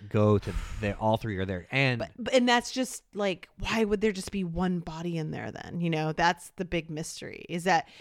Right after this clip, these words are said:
Speaker 2: if there is evidence that three guys have been there, like, what the fuck happened?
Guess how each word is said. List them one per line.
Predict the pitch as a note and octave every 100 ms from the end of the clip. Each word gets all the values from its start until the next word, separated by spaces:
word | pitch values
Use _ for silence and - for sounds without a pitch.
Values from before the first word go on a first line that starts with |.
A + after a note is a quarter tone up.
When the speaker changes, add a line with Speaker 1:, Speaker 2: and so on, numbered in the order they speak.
| - F#3
Speaker 2:
if | -
there | G#3 -
is | G#3+ A#3+ G3+
evidence | G3+ F#3+ F#3 F#3 -
that | F3+ E3+ -
three | F3 G3+ F#3+
guys | F#3 F3 F3
have | E3
been | E3+ F3
there, | F#3+ F#3+
like, | F3
what | F3 E3+ G3+ -
the | A#3+ - _
fuck | F3+ F#3 -
happened? | - D3 - G3+ A3 A#3 A#3+